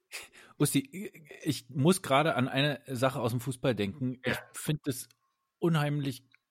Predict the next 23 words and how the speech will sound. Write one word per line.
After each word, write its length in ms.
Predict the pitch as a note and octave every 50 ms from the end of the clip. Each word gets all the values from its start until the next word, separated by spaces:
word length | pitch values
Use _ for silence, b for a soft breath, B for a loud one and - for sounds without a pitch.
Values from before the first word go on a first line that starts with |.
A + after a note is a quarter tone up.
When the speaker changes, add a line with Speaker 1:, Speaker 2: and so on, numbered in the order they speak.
| _ _ -
Speaker 1:
unglaublich, 840 | G3 F#3 F#3 F#3 D#3+ D#3+ D3+ D3+ D3+ - D#3 D#3 C3+ - - A2+
wie, 240 | A2+ B2+ C#3 D3 B2 B B B B B B B B B -
äh, 340 | B2+ A#2+ A#2+ B2 B2 C3 - -
der 220 | A2 B2+ B2 A#2
F 140 | B2 D3 -
C 120 | - - D#3
Schalke 380 | - - B2+ C3 - C#3 A#2+
null 100 | C3+ C3
vier 380 | A#2 - - F#3 F3+ D#3 C#3+ -
Speaker 2:
Oh 200 | - D#3 C#3 A#2 A2+
mein 140 | G#2+ F#2+
Speaker 1:
ein 100 | - B2+
Speaker 2:
Gott. 100 | C3+ B2+
Speaker 1:
wirklich 320 | D3+ E3+ - - C3 - _ _ _ -
großer, 800 | - B2+ B2 B2+ D3 G3 B3 B3+ - - B3+ A#3+ A#3 A3 - b b b b b b b
also, 220 | - C3+ A#2+ -
äh, 320 | - - A#2+ A#2 - - C3
die, 200 | A#2+ C#3 D#3+ - -
die 240 | B2 - D3+ C#3 C3+ _ D#3+ F3 E3+
setzen 360 | C3 A#2+ F3 F#3 - - F#3+
ja 140 | F3 D#3+ D3+
Millionen 720 | D#3+ E3 E3+ F3 E3+ F3 D#3 E3+ F#3+ G3+ B3 A#3+ A#3 G3+ F3+
um, 380 | - G#3 G#3+ A3 F#3+ C3+ B